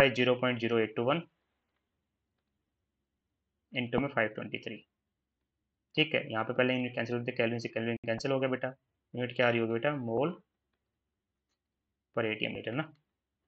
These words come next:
अब देखिए सारी values हम जो given है बेटा उसको रख देते हैं, ठीक है। अ, अब तो simply बेटा हम क्या करनी है, कैलकुलेशन करनी है।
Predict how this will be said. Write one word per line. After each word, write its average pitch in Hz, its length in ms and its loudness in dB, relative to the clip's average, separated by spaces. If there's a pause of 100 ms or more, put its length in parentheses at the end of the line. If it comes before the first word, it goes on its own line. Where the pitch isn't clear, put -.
(1500)
अब 135 120 8
देखिए 131 220 6
सारी 131 220 8
values 131 260 8
हम 127 140 2 (800)
जो 127 220 -2
given 127 260 4
है 123 60 4
बेटा 120 160 2
उसको 120 220 -2
रख 113 100 -2
देते 117 260 0
हैं, 147 160 0 (680)
ठीक 147 160 0 (100)
है। 127 60 -2 (1400)
अ, 139 60 0 (600)
अब 143 120 2
तो - 140 -6
simply 151 240 0
बेटा 147 200 6
हम 139 100 2
क्या 135 120 4
करनी 135 240 0
है, 147 60 2
कैलकुलेशन 131 440 4
करनी 110 300 -6
है। 110 80 -14